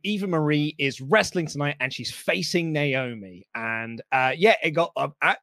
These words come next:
got the reaction that they wanted, which was a lot of people going, like, "Boo, hiss, no, boo, Eva Marie, boo, push Naomi, boo," and this, that, and the other. Um, and what we instead got was Naomi made her entrance,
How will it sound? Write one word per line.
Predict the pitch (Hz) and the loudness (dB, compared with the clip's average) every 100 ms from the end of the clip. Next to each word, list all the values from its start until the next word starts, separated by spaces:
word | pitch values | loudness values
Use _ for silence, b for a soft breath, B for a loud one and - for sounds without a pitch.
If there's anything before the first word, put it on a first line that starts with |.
| _ | _
got | 208 180 | 0 2
the | 170 | 2
reaction | 143 143 160 240 233 - 233 | 2 4 4 4 0 -2 2
that | 233 | 4
they | 208 202 | 4 4
wanted, | 165 127 110 107 98 | 2 0 -4 -12 -14
which | 104 | -16
was | 113 | -14
a | 113 | -6
lot | 151 | -4
of | 147 | -2
people | 147 143 | -2 0
going, | 139 135 | -2 -2
like, | 135 135 - _ | -2 -4 -4 _
"Boo, | - 381 370 359 349 330 320 | 2 4 6 6 8 6 8
hiss, | 254 285 262 190 196 | 8 8 6 4 2
no, | 220 277 269 262 226 180 | 4 6 8 8 6 0
boo, | 226 285 349 339 | 0 2 2 2
Eva | 254 196 190 | 0 0 0
Marie, | 165 156 143 135 | 2 4 4 0
boo, | 135 156 240 330 311 180 143 b b | -2 0 2 4 2 2 -2 b b
push | 143 147 147 180 | 0 0 0 0
Naomi, | 214 247 302 339 320 208 139 b - | 0 4 2 2 0 -2 -2 b -4
boo," | 165 302 339 339 302 269 202 | 2 4 6 6 6 6 6
and | 151 | 4
this, | 143 143 | 0 0
that, | 151 139 | 0 0
and | 139 | 0
the | 135 | 2
other. | 127 101 92 b b b | 2 -2 -16 b b b
Um, | 147 147 151 147 - _ | 4 4 4 0 -6 _
and | 170 165 | 2 4
what | 170 | 4
we | 170 | 4
instead | 165 156 277 285 - 110 | 2 4 6 6 4 -8
got | 101 - _ _ | -10 -10 _ _
was | 135 135 127 127 123 120 - | 0 0 2 0 0 -4 -12
Naomi | 110 110 147 185 | -12 -2 0 2
made | 175 175 143 | 2 0 2
her | 151 135 | 0 2
entrance, | 117 104 107 120 147 | -2 -6 -12 -12 -14